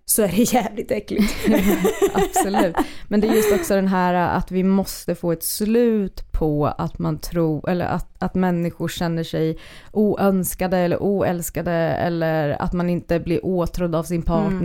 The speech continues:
Speaker 1: Mm.
Speaker 2: för att man inte vill ägna sig åt en viss aktivitet med någon.
Speaker 1: Mm.
Speaker 2: Ehm, just för att så här, det, det handlar ju inte om det. Det handlar ju om att man har personliga gränser som
Speaker 1: Mm.
Speaker 2: man inte vill att någon ska överträda.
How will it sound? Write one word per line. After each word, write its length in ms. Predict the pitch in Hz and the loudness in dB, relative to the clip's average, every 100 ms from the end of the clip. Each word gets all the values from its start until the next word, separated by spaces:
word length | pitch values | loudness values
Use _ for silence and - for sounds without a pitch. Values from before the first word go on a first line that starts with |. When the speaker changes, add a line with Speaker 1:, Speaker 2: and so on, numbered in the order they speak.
| 165 | -2
Speaker 1:
Mm. 80 | |
Speaker 2:
för 120 | 160 165 | 0 -2
att 120 | 156 | -2
man 120 | 160 | -2
inte 320 | 180 175 170 | 0 0 -2
vill 160 | 160 - | -2 -2
ägna 320 | 185 175 165 | 0 0 -2
sig 140 | 165 | -2
åt 180 | 139 170 | -4 -2
en 160 | 170 160 | -4 -4
viss 400 | 175 156 - - - - - | -4 -4 -8 -12 -20 -20 -8
aktivitet 920 | 185 - 180 180 - 302 370 254 - | -6 -4 -4 -4 -2 -2 0 -2 -2
med 140 | 196 | -2
någon. 520 | 180 90 - 87 123 196 | -2 -2 -4 -4 -4 -4
Speaker 1:
Mm. 300 | 190 196 180 175 - | -2 -2 -2 -6 -8
Speaker 2:
Ehm, 720 | 180 180 170 156 120 95 92 - _ _ 190 - | -4 -2 -2 -4 -4 -4 -6 -10 _ _ -12 -8
just 420 | 190 202 208 - | -2 0 0 -2
för 160 | 196 | -2
att 200 | 185 180 | -2 -4
så 120 | - 180 | -4 -2
här, 260 | 170 147 | 0 0
det, 320 | - 185 190 156 | -2 0 0 0
det 160 | 196 | 0
handlar 440 | 190 202 196 175 185 | 0 2 0 0 0
ju 200 | 233 214 | 0 -2
inte 720 | 214 180 156 - - 113 - - | -2 -2 -2 -6 -6 -4 -4 -6
om 200 | - 170 | -4 -2
det. 140 | 240 - | -2 -2
Det 60 | |
handlar 300 | 160 185 165 | -2 -2 0
ju 140 | 160 156 | 0 -2
om 320 | 165 160 147 | -2 -4 -4
att 160 | - - | -6 -4
man 260 | 160 147 | -4 -4
har 600 | 135 - 156 151 143 - - 160 - | -4 -6 -4 -4 -4 -8 -6 -6 -2
personliga 420 | 175 165 160 156 | -2 -2 -4 -2
gränser 640 | 160 185 165 160 - - | -2 -2 -2 -4 -6 -6
som 120 | 170 185 | -2 0
Speaker 1:
Mm. 100 | 175 | 0
Speaker 2:
man 120 | 175 | 0
inte 200 | 175 165 | 0 -2
vill 200 | 160 156 | -4 -4
att 80 | 151 | -4
någon 280 | 165 277 285 | -4 -2 -4
ska 140 | - | -4
överträda. 580 | 175 - - - - | -6 -6 -8 -8 -6